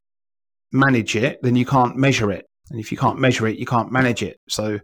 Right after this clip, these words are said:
I document everything. I can see, you know, I'm very good at working with K P Is. Very good at understanding numbers and what it means and the importance of getting your costings correct and making sure that the operating is correct so that whatever profitability is, uh,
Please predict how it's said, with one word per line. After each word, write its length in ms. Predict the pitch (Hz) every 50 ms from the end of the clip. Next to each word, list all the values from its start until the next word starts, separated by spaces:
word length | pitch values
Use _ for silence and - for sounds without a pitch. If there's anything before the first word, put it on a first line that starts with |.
| _ -
I 60 | - 120
document 440 | - 170 160 - - 139 131 131 131
everything. 480 | 143 139 123 123 113 - 107 98 95
I 120 | 101 104 107
can 240 | - 110 110 110
see, 480 | - - - 139 131 127 123 120 117 117 _ _ _ _
you 100 | - 131
know, 120 | 127 120 120
I'm 80 | 120
very 200 | 120 147 143 131
good 160 | 131 156 151 135
at 120 | 131 120
working 380 | 131 131 127 123 - - 127 120
with 140 | 120 -
K 200 | - - 131 123
P 160 | 120 - - 123
Is. 580 | 120 117 113 107 - - - - - - - - _ _ _ _ _ _ -
Very 180 | 113 117 113
good 160 | 110 - 113 110
at 200 | 107 107 - - - _ -
understanding 720 | 120 117 110 110 104 - - 123 120 117 104 104 101 107
numbers 460 | 113 117 110 110 101 104 98 95 92
and 300 | 107 101 101 101 98 98 - _ -
what 160 | - 113 107
it 100 | - -
means 360 | 117 113 110 107 101 98 92
and 120 | 104 98 98
the 80 | 101
importance 680 | 104 101 95 - - 127 113 107 104 107 101 92 - -
of 380 | 110 104 104 101 98 - - - -
getting 260 | 123 107 110 107 107
your 80 | 107
costings 540 | - - 135 117 - - - 117 107 104 -
correct 440 | - - 107 104 98 - - - -
and 100 | 110 107
making 280 | 104 104 104 - - 101
sure 260 | - - 113 107 101
that 120 | 104 98
the 80 | 110 120
operating 560 | 117 107 - - 104 107 104 98 - - 107
is 100 | 95 -
correct 400 | - - 120 107 98 - - -
so 160 | - 110 107
that 100 | 101 104
whatever 340 | 110 117 113 - 120 110 107
profitability 960 | - - - 117 107 - - - 110 - 120 113 104 - - 120 113 110 110
is, 140 | 110 104 -
uh, 120 | 113 107